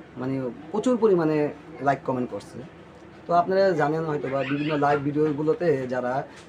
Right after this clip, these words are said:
ভিডিও করে, লাইভ করে, তারা কিন্তু এই মিনিটে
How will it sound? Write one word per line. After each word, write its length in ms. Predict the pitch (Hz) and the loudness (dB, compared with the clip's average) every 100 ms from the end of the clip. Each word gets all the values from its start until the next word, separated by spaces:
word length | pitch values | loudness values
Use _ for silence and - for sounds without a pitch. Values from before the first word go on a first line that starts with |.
| 127 | -10
ভিডিও 280 | 131 151 156 | 0 2 2
করে, 360 | 131 113 120 - - - - | 0 -2 -4 -8 -16 -20 -8
লাইভ 220 | 120 135 135 | -2 -2 -2
করে, 280 | 127 113 120 - | -4 -2 -6 -6
তারা 200 | 135 143 | -4 -2
কিন্তু 460 | 156 156 160 170 208 - - - 202 | -2 -4 -4 -4 -6 -14 -18 -8 -4
এই 160 | 214 185 - | -4 -4 -4
মিনিটে 760 | 160 214 240 214 214 214 214 | 2 6 6 6 4 4 2